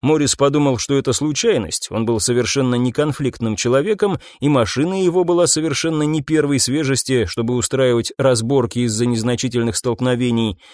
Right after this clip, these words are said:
Но только он перестроился для следующего поворота,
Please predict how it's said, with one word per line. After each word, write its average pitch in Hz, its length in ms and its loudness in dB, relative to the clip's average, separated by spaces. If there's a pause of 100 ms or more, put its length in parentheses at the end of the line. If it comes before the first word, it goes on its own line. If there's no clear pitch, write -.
(240)
Но 170 220 0
только 233 320 -2
он 208 200 2
перестроился 156 760 0
для 127 200 0
следующего 117 720 0
поворота, 190 720 2